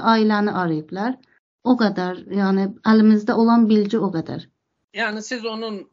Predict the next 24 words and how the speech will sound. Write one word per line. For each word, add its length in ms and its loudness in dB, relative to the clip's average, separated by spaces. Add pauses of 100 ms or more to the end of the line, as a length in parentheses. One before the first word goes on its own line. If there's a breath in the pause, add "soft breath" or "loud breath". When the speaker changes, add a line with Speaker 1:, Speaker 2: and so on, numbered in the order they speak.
Speaker 2:
tutulması 760 -10
ilə 180 -8
bağlı 500 -10 (600)
nə 160 -6
şəkildə 580 -10
tutuldu? 580 -14 (600)
Bir, 420 -10 (440)
qonşularının 1000 -8
verdiyi 440 -10
məlumat, 680 -10 (480)
bir 240 -10
də 160 -4
daha 220 -6
sonra 380 -10
az 100 -10
öncə 360 -12
dediniz, 540 -12
dediniz, 440 -8 (480)
çox 180 -6 (120)
qısa 500 -2
bir 380 -6
telefon 580 -8 (640)
görüşməsi 640 -4
oldu, 360 -8